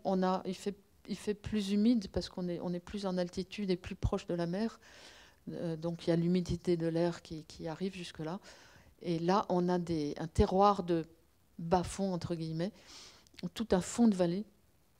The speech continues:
complètement couvert par ce parc à, à pistachiers, euh, avec des arbres qui atteignent des tailles, des tailles assez importantes. Et c'est le seul endroit où j'ai vu ce terroir sur, sur plusieurs kilomètres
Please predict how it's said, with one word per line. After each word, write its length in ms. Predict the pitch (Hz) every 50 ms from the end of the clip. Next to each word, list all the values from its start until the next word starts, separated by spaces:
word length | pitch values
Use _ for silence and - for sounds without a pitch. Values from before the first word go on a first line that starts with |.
| _ _ _ - - - _ -
complètement 520 | - 247 233 - 240 226 - 214 220 233
couvert 680 | 226 - - 226 208 185 196 196 208 233 226 - - _ - - - - - _ _ _ _ -
par 400 | 101 98 104 104 104 - - _ _ _ _ _ - - - - - - - - _ - - -
ce 360 | - - - - - - 190
parc 680 | 180 - - - 202 202 202 - - - - - 208 - -
à, 380 | 190 180 175 175 - - - 175
à 40 |
pistachiers, 760 | 175 - - 196 180 - - 175 165 - - - 185 196 214 - - - - - - - - _ _ _ -
euh, 280 | 165 160 151 151 151 156 156 _ _ - - _ -
avec 320 | 165 165 156 175 185 185 165
des 220 | 156 165 160 156
arbres 300 | 165 180 202 202 180 165 -
qui 160 | - - 170
atteignent 320 | 156 - - 208 226 226
des 120 | 202 185 175
tailles, 400 | - 185 185 190 190 - - 170
des 140 | 170 175
tailles 220 | 175 - 180 185 180
assez 220 | 165 165 - -
importantes. 680 | 190 180 - 170 - - - - 156 180 - - - - - - - - - - - _ - -
Et 100 | 175 165
c'est 240 | - - - 202 214
le 120 | 196 190
seul 240 | 185 - - 233 233
endroit 340 | 214 196 185 175 202 214 220
où 60 | 214
j'ai 140 | 185 180 175
vu 220 | 175 185 208 214
ce 180 | - - - 180
terroir 760 | 180 - - 196 180 175 180 185 196 214 208 190 170 165 160
sur, 260 | - - 175 165 -
sur 160 | - - 160
plusieurs 520 | - - _ - - 226 220 226 233 220 226
kilomètres 520 | - 190 170 160 156 175 196 - - -